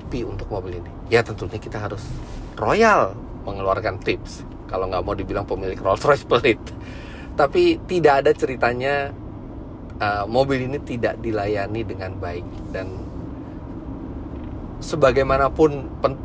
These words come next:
penuhnya tempat, entah bagaimana, bisa aja ketemu parkir yang V I P untuk mobil ini. Yang seakan-akan seluruh tempat itu memang sudah menyediakan tempat yang sewaktu-waktu ada pemilik Rolls Royce yang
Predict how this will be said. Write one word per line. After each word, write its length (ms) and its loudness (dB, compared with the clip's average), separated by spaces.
penuhnya 320 2
tempat, 400 -2
entah 240 2
bagaimana, 720 4
bisa 400 6
aja 240 4
ketemu 400 2
parkir 480 0
yang 400 2
V 160 -4
I 240 0
P 160 0
untuk 160 -6
mobil 400 2
ini. 160 -6
Yang 240 -2
seakan-akan 720 0
seluruh 400 4
tempat 320 2
itu 160 -2
memang 240 -2
sudah 160 2
menyediakan 800 2
tempat 380 0
yang 160 0
sewaktu-waktu 720 4
ada 220 6
pemilik 360 0
Rolls 280 2
Royce 260 4
yang 220 0